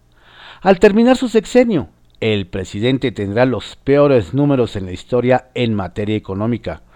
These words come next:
pero al igual que Chávez o Castro, seguirá siendo adorado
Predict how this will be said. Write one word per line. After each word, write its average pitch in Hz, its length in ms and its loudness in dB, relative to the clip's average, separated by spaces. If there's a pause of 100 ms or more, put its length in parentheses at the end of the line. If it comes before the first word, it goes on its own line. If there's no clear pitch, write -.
(400)
pero 226 200 8
al 240 80 4
igual 247 340 4
que 202 200 0
Chávez 175 440 2
o 98 80 -8
Castro, 185 680 -2
seguirá 87 600 -4
siendo 107 420 -2
adorado 110 480 2